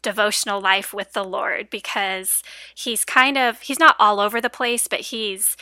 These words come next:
he's kind of going back and forth between these strong, confident declarations in the Lord to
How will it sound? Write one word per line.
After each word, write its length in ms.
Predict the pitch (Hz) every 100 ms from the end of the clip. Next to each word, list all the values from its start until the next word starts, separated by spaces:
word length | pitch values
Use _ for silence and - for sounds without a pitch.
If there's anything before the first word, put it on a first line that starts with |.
| -
he's 180 | - 233
kind 220 | - 247
of 80 | 262
going 240 | 240 220
back 280 | 208 208 208
and 120 | 214
forth 400 | - 214 196 202
between 580 | 214 - - 196 190 190 - - - - _
these 520 | - 196 185 - - - _
strong, 680 | - - - 247 240 220 214
confident 580 | - 220 208 226 208 -
declarations 760 | 196 196 208 196 202 - 208 208
in 120 | 208
the 120 | 196
Lord 640 | 180 190 180 185 185 262 262 _ -
to 640 | - 220 202 190 185 190